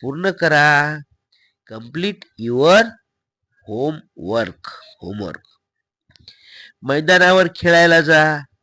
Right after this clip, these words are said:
Go play on the field.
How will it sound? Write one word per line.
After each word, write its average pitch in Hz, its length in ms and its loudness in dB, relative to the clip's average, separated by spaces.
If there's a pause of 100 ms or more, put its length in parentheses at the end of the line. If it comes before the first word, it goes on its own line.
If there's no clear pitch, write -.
(540)
Go 180 320 0 (140)
play 170 420 0 (400)
on 147 300 -2 (260)
the 143 240 0 (220)
field. 139 320 -2